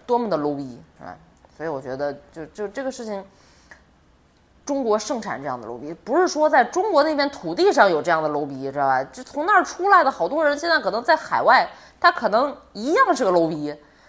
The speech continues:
是吧？这，这，这骨子里面脱不开这样一个东西啊！我不管了，反正录完这条掉粉儿掉粉儿吧，我不管，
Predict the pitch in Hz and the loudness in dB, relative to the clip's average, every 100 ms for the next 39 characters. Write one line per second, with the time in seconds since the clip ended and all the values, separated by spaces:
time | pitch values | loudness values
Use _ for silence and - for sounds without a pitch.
0 | _ - 143 123 - 294 381 427 - 202 | _ -8 -6 -6 -6 -8 -2 -2 -2 -2
1 | 233 370 202 170 175 - 370 381 320 381 | 0 0 -2 -4 -8 -4 -4 -4 2 2
2 | 392 381 269 233 262 294 359 277 156 123 | 4 6 6 4 -2 -2 -2 -4 -6 -2
3 | 143 226 247 107 110 139 147 233 277 269 | -2 2 2 2 -2 -4 -6 0 0 0
4 | 294 262 269 285 151 151 277 269 - 185 | 0 0 2 0 0 0 0 0 -4 -6
5 | - 202 151 | -6 -4 -4